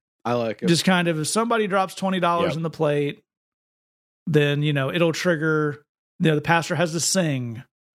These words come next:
Speaker 2: or stop singing, whatever your preference would be, or, you know, this specific anecdote. These are all, all ideas that I think would maybe work,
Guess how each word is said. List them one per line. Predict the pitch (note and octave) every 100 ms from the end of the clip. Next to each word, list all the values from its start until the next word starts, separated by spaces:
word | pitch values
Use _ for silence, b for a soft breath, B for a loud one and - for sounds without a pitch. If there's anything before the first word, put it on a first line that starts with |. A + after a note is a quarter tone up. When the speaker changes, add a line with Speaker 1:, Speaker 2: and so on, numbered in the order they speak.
| _ _ -
Speaker 2:
or | E3+
stop | D#3 C4+ B3
singing, | - F#3+ C#3+ A#2 A#2
whatever | G3+ A#3+ G3
your | F3+
preference | E3+ D3 D3+ C#3
would | C#3+
be, | C3+ B2 B2
or, | B2+
you | C3
know, | B2+ B2 C#3 _ _ _
this | D#3 F#3
specific | - G3 G3 F#3 F#3+
anecdote. | F#3+ E3+ C3+ B2+ C3+
These | C4+ C#4
are | C4+
all, | - F3+ F#3 F#3 F3+ F3+ _ _ _ _ -
all | F3+ F#3 E3+
ideas | D#3+ D3 D3 D3 C3
that | C#3+
I | C#3+
think | D#3 D3+ D3 D3+ - _ _ _ _ -
would | A3 B3
maybe | B3+ C#4 C4 B3
work, | A3 A3 G#3+ - -